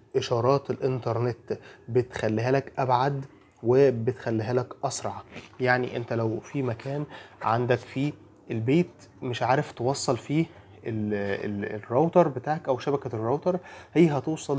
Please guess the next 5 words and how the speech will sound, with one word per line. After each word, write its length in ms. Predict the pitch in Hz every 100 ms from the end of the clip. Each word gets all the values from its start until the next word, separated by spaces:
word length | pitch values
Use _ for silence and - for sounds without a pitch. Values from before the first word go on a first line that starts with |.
| 120
بالأنت-، 640 | 107 123 113 110 - 127
بالانتنتين 840 | 120 113 120 113 117 113 113 147 139
دول. 220 | 110 95 - - -
الانتنة 560 | 123 120 117 131 165 135
دي 260 | 131 202